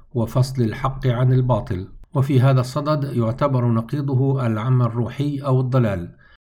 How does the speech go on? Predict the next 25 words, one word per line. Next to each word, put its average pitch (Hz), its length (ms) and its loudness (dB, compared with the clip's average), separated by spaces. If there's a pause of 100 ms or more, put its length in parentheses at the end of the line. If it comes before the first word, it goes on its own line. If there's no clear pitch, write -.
من 143 240 0
سورة 131 440 -2
الأنعام 123 520 0
الآية 120 320 -2
خمسين 120 520 -2
والآية 117 380 -2
مية 110 160 -4
وأربعة، 123 640 -2
ومن 113 240 -2
سورة 113 380 -4
هود 127 360 -2
الآية 113 480 -4
أربعة 104 300 -4
وعشرين، 131 500 -4
ومن 107 200 0
سورة 117 340 -2
الإسراء 131 580 -2
الآية 110 320 -2
اثنين 107 280 -4
وسبعين، 135 680 -6
ومن 123 280 0
النمل 123 380 2
الآية 123 560 -2
واحد 120 260 -2
وثمانين. 120 680 -2